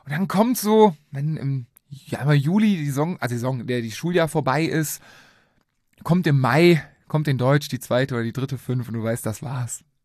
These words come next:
Und du weißt, du bist, du weißt, du bist es selber schuld und du sitzt in der Klasse. Nee, du weißt, du hast es noch nicht bekommen. Es ist ja noch nicht offiziell der Abstieg. Wahrscheinlich, wenn wir veröffentlichen, dann irgendwie schon.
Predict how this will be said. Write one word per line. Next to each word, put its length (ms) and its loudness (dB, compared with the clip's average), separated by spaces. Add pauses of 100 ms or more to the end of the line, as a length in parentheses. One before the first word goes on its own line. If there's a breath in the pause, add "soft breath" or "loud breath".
(380 soft breath)
Und 80 -4
du 60 -2
weißt, 260 4
du 100 0
bist, 180 4
du 120 -6
weißt, 260 6
du 20 -4
bist 120 -4
es 100 -2
selber 280 6
schuld 360 4
und 160 -2 (440 loud breath)
du 80 -2
sitzt 220 2
in 60 -2
der 100 4
Klasse. 300 4 (160 loud breath)
Nee, 120 0
du 60 0
weißt, 280 4
du 100 2
hast 100 8
es 100 0
noch 60 2
nicht 180 -2
bekommen. 340 2 (200)
Es 140 -12
ist 100 -8
ja 60 -2
noch 120 0
nicht 140 -2
offiziell 460 -2
der 120 2
Abstieg. 460 -4
Wahrscheinlich, 340 -4
wenn 140 -8
wir 100 -4
veröffentlichen, 600 -6
dann 160 -4
irgendwie 240 -8
schon. 320 -2